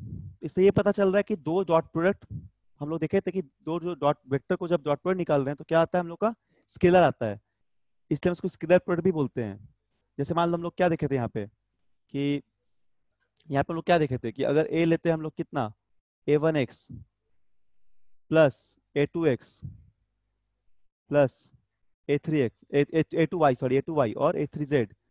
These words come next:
और B क्या ले रहे हैं, बी ले रहे हैं सपोज बी वन एक्स, बी टू वाई और बी थ्री जेड ले रहे हैं। तो हम लोग ए डॉट बी कर रहे थे, तो X तो आई की तरफ है, वाई जे की तरफ है, तो ए डॉट बी जब करते तो क्या आ रहा था हम लोग का, A one B one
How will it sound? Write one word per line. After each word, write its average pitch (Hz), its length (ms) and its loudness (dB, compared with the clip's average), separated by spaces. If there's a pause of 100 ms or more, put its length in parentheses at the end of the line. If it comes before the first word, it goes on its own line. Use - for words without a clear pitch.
(520)
और 131 80 0
B 139 200 -2
क्या 180 120 2
ले 170 140 4
रहे 175 100 0
हैं, 170 120 -4
बी 156 100 0
ले 156 40 0
रहे 156 100 2
हैं 160 60 -2
सपोज 170 440 -10 (800)
बी 139 140 -4
वन 160 180 -2
एक्स, - 360 -6 (1120)
बी 135 160 -4
टू 160 140 -8
वाई 160 320 2 (1400)
और 151 160 0
बी 139 160 -2
थ्री 151 160 -4
जेड 139 220 0
ले 123 120 2
रहे 107 100 -6
हैं। 104 140 -14 (520)
तो 147 40 -4
हम 147 60 -8
लोग 180 200 -4
ए 175 140 6
डॉट 190 200 4
बी 196 140 -2
कर 196 180 2
रहे 185 160 0
थे, 170 220 0
तो - 460 -18
X - 240 -2
तो 185 80 2
आई 180 140 6
की 185 120 -2
तरफ 185 280 0
है, 185 200 0 (500)
वाई 156 180 4
जे 165 140 -2
की 175 100 -4
तरफ 170 280 -4
है, 170 140 2
तो - 800 -20
ए 160 100 -2
डॉट 180 180 2
बी 185 80 2
जब 185 160 -2
करते 180 140 -4
तो 180 60 -14
क्या 196 200 4
आ - 20 6
रहा 139 100 6
था - 80 -4
हम 131 100 -4
लोग 120 100 -8
का, 127 60 -4
A 143 140 0
one 175 180 0
B 175 120 0
one 202 260 -2